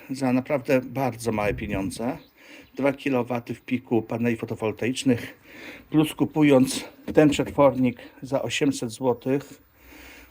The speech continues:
plus, y, do tego dokładając sobie akumulatory, niekoniecznie Life P O cztery, prawda? Ale można kupić, teraz są różne promocje, wyprzedaż innych rodzajów Life P O cztery. Y,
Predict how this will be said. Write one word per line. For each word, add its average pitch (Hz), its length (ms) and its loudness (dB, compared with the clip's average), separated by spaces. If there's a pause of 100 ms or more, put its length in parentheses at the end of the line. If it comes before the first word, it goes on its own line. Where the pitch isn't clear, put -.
(120)
plus, 147 560 4
y, 135 500 4 (380)
do 135 140 0
tego 139 300 0
dokładając 131 680 -2
sobie 135 360 0
akumulatory, 135 760 0 (580)
niekoniecznie 190 880 0
Life 196 200 0
P 160 140 2
O 151 80 4
cztery, 107 460 -2 (340)
prawda? 131 360 -2 (100)
Ale 190 240 -4 (420)
można 185 300 0
kupić, - 520 -4
teraz 135 220 0
są 135 180 2
różne 135 180 -2
promocje, 127 640 0 (140)
wyprzedaż 117 720 -8 (500)
innych 127 360 2
rodzajów 117 380 -2
Life 113 280 -6
P 117 160 0
O 120 60 -2 (180)
cztery. 127 280 0 (840)
Y, 160 200 8